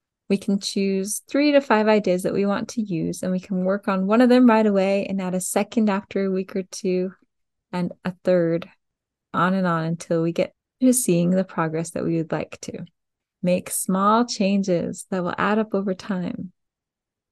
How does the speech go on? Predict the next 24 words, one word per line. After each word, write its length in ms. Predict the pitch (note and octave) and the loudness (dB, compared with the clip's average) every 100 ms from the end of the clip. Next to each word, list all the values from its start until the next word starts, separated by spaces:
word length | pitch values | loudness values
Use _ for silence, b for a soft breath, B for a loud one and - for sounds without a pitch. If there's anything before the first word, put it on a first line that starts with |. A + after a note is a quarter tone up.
| _ _ - | _ _ 0
Our 220 | G#3+ - | 2 2
enemy, 480 | - G#3 G#3+ G#3 G#3+ | 2 4 6 6 4
Satan, 420 | - G#3+ - G#3 | 2 -2 0 0
does 240 | G3 F#3+ | 0 0
not 460 | F#3+ F#3+ G3 G#3+ - | 0 2 2 0 -2
have 480 | - - G3+ G3+ G3 - | -8 -6 -2 -2 -2 -4
the 80 | |
gift 300 | F#3 G3 - | -2 -2 -2
of 120 | G3 - | -6 -4
a 80 | |
body, 560 | F#3 F3+ F3+ F3 F3+ - - | -6 -4 -4 -4 -6 -10 -4
and 160 | F#3 | -4
he 360 | E3+ - A#3 C4+ | -2 2 4 4
would 180 | C#4 A#3 | 2 2
like 260 | G#3 G#3 | 2 0
nothing 580 | F#3+ G#3 A#3+ C4 C4 C#4 | 2 2 4 4 4 4
more 760 | A#3+ C4 B3 F3+ F3+ F#3 A3+ A3+ _ _ _ | 4 6 4 2 0 0 -2 -4 _ _ _
than 140 | F#3+ | -2
for 200 | G3 - | -2 0
us 220 | - G#3+ - | 4 2 0
to 120 | G3+ | -2
despise 1080 | G3+ F#3+ - - - G3+ A3+ A3+ G3 F#3 - | -2 -2 -4 -4 -2 0 2 4 2 0 -2
or 180 | F#3 | 0
misuse 1200 | F#3+ G3 G#3+ - - F#3+ G#3 G#3+ G3+ E3 E3 - | 2 2 2 -2 -8 -2 2 2 2 0 -2 -12